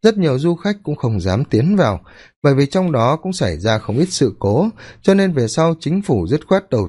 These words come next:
tư, dựng lên một cái hàng rào sắt để cách ly với khu vực còn nguyên thủy kia.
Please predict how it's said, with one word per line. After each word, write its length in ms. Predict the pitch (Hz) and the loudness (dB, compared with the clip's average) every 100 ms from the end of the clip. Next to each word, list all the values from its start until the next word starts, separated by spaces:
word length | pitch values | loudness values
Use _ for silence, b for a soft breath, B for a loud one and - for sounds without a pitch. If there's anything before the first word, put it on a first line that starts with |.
| - | 0
tư, 200 | 139 135 b b b | 2 2 b b b
dựng 280 | 135 151 139 | 0 2 0
lên 160 | 170 | -2
một 120 | 160 110 | -2 -4
cái 100 | 165 | -4
hàng 240 | 147 98 | -2 -2
rào 180 | 85 87 | -2 -4
sắt 220 | - 180 180 _ _ | 0 -2 -2 _ _
để 220 | 131 104 - | -2 -2 0
cách 140 | 170 180 | -2 0
ly 240 | 143 123 | 0 0
với 140 | 113 147 | 0 -2
khu 180 | - 131 | -2 0
vực 240 | 120 - | -2 -2
còn 240 | - 95 80 | -4 -2 0
nguyên 220 | 123 131 | 0 0
thủy 200 | 127 85 - | 0 -2 2
kia. 200 | 151 | 0